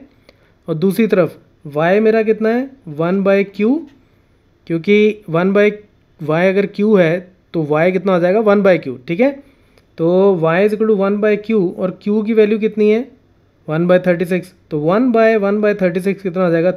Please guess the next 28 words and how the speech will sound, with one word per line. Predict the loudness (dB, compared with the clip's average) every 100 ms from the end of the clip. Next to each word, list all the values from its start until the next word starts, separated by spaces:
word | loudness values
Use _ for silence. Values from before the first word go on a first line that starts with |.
| -2
थर्टी | -4 -4
सिक्स। | -2 0 0 -4
तो | -8
इसका | -6 -4
मतलब | -4 0 0 0 -8 _ _ _ _ _
एक | 0 2 0 -4 _
आदमी | -4 -2 -2 0 0 0
अगर | 0 0
अकेला | -2 -2 -2 -2
काम | -2 -4
करता | -4 -6 -2
है | -2
तो | -4 -6
उसको | -8 -8 -4 -2 -4 -6 -2
थर्टी | -2 -2 -4 -4
सिक्स | -6 -4 -4 -4 -18 -8
days | -2 -2 -2 -8 -6
in | -2 -2 -2
total | -2 -2 -2 -2
लगते | -2 -4 -6 -4 -2
हैं। | 0 -2 -2 -6 -18 -18 _ -6
यही | -2 0 2 0
हमने | 0 -2 -2
यहाँ | -2 -2 -6 -4
पे | -2 -2 -4 -16 _ _ _ -6
एज्यूम | -2 -2 -2
किया | -2 -4
था, | -4 -10